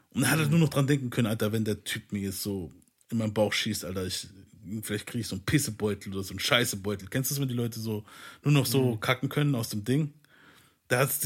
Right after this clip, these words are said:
Speaker 1: kam so richtig in den Kopf, „Alter, was, wenn ich jetzt so behindert werde durch den Shit?“ Weißt du, so.
Speaker 2: Ja.
Speaker 1: Und als Tupac dann auf seine eigene Waffe griff, die er in einem Hosenbund versteckt hatte, haben sie auf ihn geschossen.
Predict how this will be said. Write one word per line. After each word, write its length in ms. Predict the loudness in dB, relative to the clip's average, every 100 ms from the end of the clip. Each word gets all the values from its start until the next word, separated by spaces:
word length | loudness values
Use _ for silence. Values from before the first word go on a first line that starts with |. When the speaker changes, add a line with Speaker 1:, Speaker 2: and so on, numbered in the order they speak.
| 2
Speaker 1:
kam 200 | 4 4
so 60 | 2
richtig 200 | 0 -4
in 40 |
den 60 | -2
Kopf, 260 | 4 4
„Alter, 200 | 4 0 0
was, 160 | -2
wenn 80 | -2
ich 100 | -2
jetzt 100 | -6
so 60 | -6
behindert 380 | -6 -4 -4 -6
werde 120 | -8
durch 140 | -10
den 120 | -10 -8
Shit?“ 260 | -10 -8
Weißt 120 | -6 -2
du, 40 |
so. 320 | 2 0 0 _ -20 -20 -20 -20 -12
Speaker 2:
Ja. 220 | -10 -8 -12 _ _ _ _ _ _ _ _ -20 _
Speaker 1:
Und 160 | -4 0
als 240 | 0 2
Tupac 340 | 0 4 2
dann 120 | 4 2
auf 100 | 4
seine 220 | 2 4
eigene 360 | 2 4 4 4
Waffe 240 | 4 2
griff, 400 | 0 0 0 -4
die 140 | 0 2
er 60 |
in 80 | 2
einem 160 | 2 2
Hosenbund 380 | 0 -2 -4 -2
versteckt 380 | -2 -2 -2
hatte, 320 | -4 -2 -6 -6 _ -20 -20 _
haben 200 | -2 0
sie 80 | 0
auf 120 | -2
ihn 80 | -4
geschossen. 520 | -2 -4 -4 -10 -16